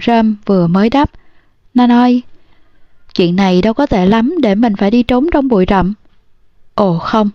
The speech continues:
không tệ lắm. Mình sẽ nói với George là lúc mình tìm thấy nó,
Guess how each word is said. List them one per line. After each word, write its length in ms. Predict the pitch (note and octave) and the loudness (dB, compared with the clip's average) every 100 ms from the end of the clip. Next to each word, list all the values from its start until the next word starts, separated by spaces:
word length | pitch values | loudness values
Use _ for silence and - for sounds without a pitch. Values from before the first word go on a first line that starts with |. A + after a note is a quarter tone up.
| - - | -10 -6
không 220 | G#3+ F#3+ | -4 -2
tệ 200 | G3 E3+ | 0 0
lắm. 240 | G3 A#3 - - _ - _ - | 0 -2 -6 -18 _ -20 _ -6
Mình 260 | A3+ G#3 F3+ | -2 0 -2
sẽ 160 | G#3+ G3+ | -2 0
nói 160 | A#3+ | 0
với 120 | C#4+ C#4 | 0 0
George 220 | D#4 E4+ - | -2 -2 0
là 280 | A#3 G3 | 0 2
lúc 200 | F#3+ C4 | 0 0
mình 220 | D4+ A3 G3 | 0 0 0
tìm 200 | G#3 F#3 | -2 0
thấy 180 | A#3+ | 0
nó, 360 | B3 B3 C4 | 2 2 2